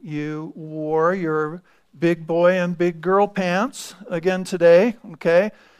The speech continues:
'Cause we're starting to get into the heart of this subject. We're talking about stewardship and what Jesus taught us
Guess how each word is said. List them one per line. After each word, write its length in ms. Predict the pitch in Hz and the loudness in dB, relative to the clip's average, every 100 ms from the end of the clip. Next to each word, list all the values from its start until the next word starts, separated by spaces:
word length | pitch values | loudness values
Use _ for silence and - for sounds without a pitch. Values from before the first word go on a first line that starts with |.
| _ - | _ -8
'Cause 200 | 165 147 | -8 -4
we're 220 | 160 165 | -2 -2
starting 460 | 160 190 180 180 175 | -2 0 2 0 -4
to 80 | |
get 180 | 170 185 | 0 0
into 300 | 185 180 180 | 0 -4 -6
the 160 | 147 139 | -6 -4
heart 260 | 165 180 | 2 2
of 140 | 175 165 | 0 -4
this 160 | 165 | -6
subject. 680 | - - 175 160 170 165 - | -6 -2 -2 -2 -4 -6 -10
We're 80 | 131 | -18
talking 540 | - 160 160 - 151 | -10 -8 -6 -8 -12
about 500 | 143 151 143 135 - | -6 -2 -2 -2 -8
stewardship 960 | - - - 180 202 190 - 190 208 _ _ _ _ _ _ - | -20 -16 -8 -8 -8 -10 -10 -8 -10 _ _ _ _ _ _ -14
and 140 | 151 143 | -10 -8
what 160 | 139 | -8
Jesus 480 | 151 165 160 156 - | -6 -6 -6 -10 -10
taught 320 | - 160 165 | -4 0 2
us 280 | 180 175 | 0 -2